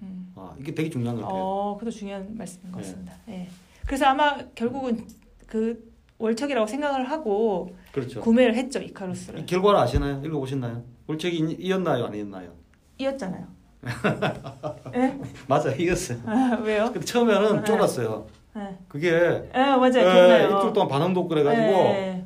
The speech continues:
Speaker 2: 어, 굉장히 그,
Speaker 1: 음.
Speaker 2: 어, 이 결정했던 실무자가
Speaker 1: 음, 음.
Speaker 2: 굉장히 쫄다가
Speaker 1: 음, 음.
Speaker 2: 결국 어디 터지냐면 이게 아마 뭐 상을 받게 될 거예요.
Speaker 1: 음.
Speaker 2: 어, 상을 받고 그러면서 또 전 세계 관심을 모으면서 이 터-, 이 대박이 난 거죠.
Speaker 1: 음.
Speaker 2: 다큐멘터리로.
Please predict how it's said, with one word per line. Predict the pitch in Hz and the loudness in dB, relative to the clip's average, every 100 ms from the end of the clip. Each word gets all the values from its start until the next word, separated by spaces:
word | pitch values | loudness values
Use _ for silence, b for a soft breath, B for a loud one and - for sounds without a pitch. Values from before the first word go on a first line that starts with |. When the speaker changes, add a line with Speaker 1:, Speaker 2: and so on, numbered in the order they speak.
| - | -8
Speaker 2:
어, | 139 143 131 | -2 -2 -2
굉장히 | 135 165 214 202 170 | -4 2 4 4 2
그, | 143 | 2
Speaker 1:
음. | 139 135 127 127 120 117 | 2 2 -2 -4 -4 -4
Speaker 2:
어, | |
이 | 135 135 | -6 -8
결정했던 | - 165 170 160 143 | -6 -4 -2 -4 -4
실무자가 | 123 165 160 127 131 139 120 | -4 -4 -2 -2 -2 -2 -4
Speaker 1:
음, | |
음. | 208 B B B | -8 B B B
Speaker 2:
굉장히 | - 190 214 - | -8 -2 -2 -2
쫄다가 | 156 175 170 175 127 | -4 -2 2 2 2
Speaker 1:
음, | 98 - - | 0 -10 -12
음. | |
Speaker 2:
결국 | - 170 143 | -6 -2 0
어디 | 131 | -2
터지냐면 | 170 175 170 156 147 123 113 B B B - | -4 -6 -2 -2 -2 -4 -8 B B B -8
이게 | 160 | -2
아마 | 151 156 | 0 0
뭐 | 147 | -4
상을 | - 220 208 | 0 2 2
받게 | 180 135 | 0 -2
될 | 101 | -6
거예요. | - 92 87 | -6 -8 -8
Speaker 1:
음. | 95 92 92 | -10 -10 -10
Speaker 2:
어, | 92 - - - | -10 -14 -20 -14
상을 | 170 156 | -8 -4
받고 | 156 156 170 175 - | -4 -2 -4 -4 -8
그러면서 | 160 160 143 143 | -6 -6 -6 -6
또 | 147 143 B B B - | -6 -6 B B B -20
전 | - 156 | -2 -2
세계 | 156 156 | 0 -2
관심을 | 127 123 156 | -2 0 0
모으면서 | 143 139 117 127 135 - - | 0 0 -2 -2 -4 -4 -12
이 | 104 | -16
터-, | 104 160 - - | -12 -12 -12 -18
이 | - 117 | -10 -6
대박이 | 123 139 143 | -2 0 0
난 | 117 | -2
거죠. | 104 - | -6 -10
Speaker 1:
음. | 87 92 - - - | -10 -8 -10 -14 -14
Speaker 2:
다큐멘터리로. | - 113 151 151 147 110 92 | -10 -4 0 0 -2 -4 -8